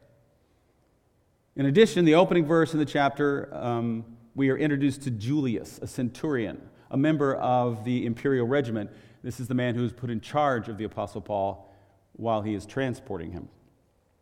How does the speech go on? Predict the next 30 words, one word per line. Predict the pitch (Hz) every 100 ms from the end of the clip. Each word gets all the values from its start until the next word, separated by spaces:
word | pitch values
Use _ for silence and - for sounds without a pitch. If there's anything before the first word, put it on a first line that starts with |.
| - -
Verse | 107 165 175
three | - 160 175
reads, | 131 120 117 - - - -
"The | 151
next | 190 240 -
day | 196 185
we | 175
landed | 165 185 208 202
at | 165
Sidon, | - 160 151 151 156
and | - 135 139 127
Julius, | 147 247 254 135 117 - -
in | 139 139
kindness | - 226 254 226 -
to | 160
Paul, | - 156 110 101 160 - - - -
allowed | 139 180 226 214
him | 190
to | 165
go | 175 175
to | 175
his | 139 135 -
friends | - 220 165 156
so | - 147
they | 139
might | 139 135 131 -
provide | 113 110 107 -
for | 110
his | 113 107
needs." | 156 160 95 85 -